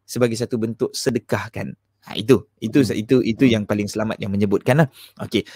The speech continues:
Speaker 1: Tetapi yang paling afdal sekali, Syahib, adalah untuk kita, ketika kita bacakan ayat-ayat Al-Quran ni atau selepas kita bacakan ayat Al-Quran ni,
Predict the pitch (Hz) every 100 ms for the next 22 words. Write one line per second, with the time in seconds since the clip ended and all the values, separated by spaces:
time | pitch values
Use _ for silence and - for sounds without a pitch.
0 | - - 202 196 240 180 - 190 226 -
1 | 170 165 180 156 147 139 127 139 - 139
2 | 156 - 156 - - - 156 - 120 78
3 | _ _ _ - 139 _ - 170 180 180
4 | 247 - 175 131 120 139 - 202 143 117
5 | - 123 117 131 131 - 120 - - 110
6 | 113 - 123 - 147 160 - 143 131 127
7 | 135 - - 131 - 117 123